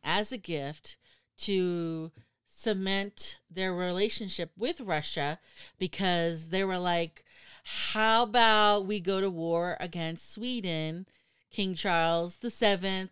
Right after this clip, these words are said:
together?" And Russia was like, "Sure, no problem." So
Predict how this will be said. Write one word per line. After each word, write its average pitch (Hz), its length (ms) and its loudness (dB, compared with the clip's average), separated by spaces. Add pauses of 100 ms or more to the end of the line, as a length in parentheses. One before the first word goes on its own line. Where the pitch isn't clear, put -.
together?" 185 1000 0 (440)
And 170 640 2
Russia 165 280 -2
was 165 200 -8
like, 160 240 -4
"Sure, 480 480 -2 (420)
no 156 140 -8
problem." 185 640 -2 (540)
So 202 600 2